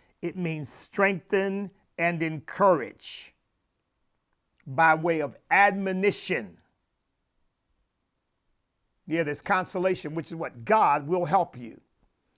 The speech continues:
You know, the Bible says the joy of the Lord is our strength.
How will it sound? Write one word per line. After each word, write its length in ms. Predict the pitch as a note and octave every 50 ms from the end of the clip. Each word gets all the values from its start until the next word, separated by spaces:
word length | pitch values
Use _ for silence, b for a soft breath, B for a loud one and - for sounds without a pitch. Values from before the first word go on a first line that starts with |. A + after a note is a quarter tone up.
| _ _ _ -
You 60 | D#3+
know, 80 | E3 D#3
the 60 | D3+
Bible 280 | D3 G#3 - - F3
says 260 | - - F3+ E3+ D#3+ C3+
the 120 | D#3 C#3+
joy 340 | A#2+ A#2 F3+ G3+ G#3 F#3+ F3
of 80 | D3
the 80 | C#3 D3+
Lord 220 | D3+ F3+ F#3+ F3
is 120 | D3 C#3 C3
our 140 | D#3 D#3+ D3
strength. 480 | - - - F3 C#3 F#2+ F#2+ _ _